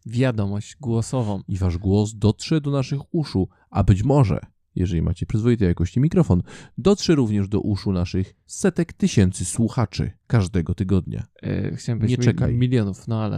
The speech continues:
Speaker 2: Ale
Speaker 1: okej.
Speaker 2: to w skali miesiąca.
Speaker 1: No tak, tak. To, a, a, dobrze, dobrze, dobrze. Dobrze
Speaker 2: Nie
Speaker 1: liczysz.
Speaker 2: <laughs> Nie czekaj. Powiedz nam, kto jest twoim ulubionym iluzjonistą? Kim się inspirujesz? Kto jest w twojej liście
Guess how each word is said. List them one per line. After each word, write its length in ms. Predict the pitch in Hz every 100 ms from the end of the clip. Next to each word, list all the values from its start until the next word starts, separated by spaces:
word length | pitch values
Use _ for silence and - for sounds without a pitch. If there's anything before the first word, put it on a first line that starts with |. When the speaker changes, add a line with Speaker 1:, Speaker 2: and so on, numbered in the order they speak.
| 95
Speaker 2:
Ale 120 | 82 -
Speaker 1:
okej. 120 | 104
Speaker 2:
to 100 | -
w 40 |
skali 220 | - 113 104
miesiąca. 360 | 101 90 - - _ _ _
Speaker 1:
No 200 | 120 151
tak, 260 | 160 120 -
tak. 300 | 107 95 -
To, 120 | -
a, 500 | - 202 123 165 202
a, 60 | 139
dobrze, 300 | 165 143 120
dobrze, 240 | 127 107
dobrze. 260 | 113 107 - -
Dobrze 260 | 123 143
Speaker 2:
Nie 60 | 196
Speaker 1:
liczysz. 420 | 190 156 117 - - - -
Speaker 2:
<laughs> 300 | - - -
Nie 120 | 139
czekaj. 420 | 147 175 - 76 - - - _ _ _
Powiedz 420 | - 175 151 101
nam, 320 | 98 80 58 90 _ _ _
kto 320 | - - 127
jest 220 | 165 170
twoim 280 | - - 95
ulubionym 340 | 92 90 90 78
iluzjonistą? 680 | 95 90 85 78 - - - _ _
Kim 220 | - 208
się 120 | -
inspirujesz? 840 | 147 160 - 175 123 82 95 - _ _ _ _
Kto 220 | - - 240
jest 500 | 202 101 - - - _ _
w 80 | -
twojej 400 | - 214 190 123
liście 420 | 90 - - -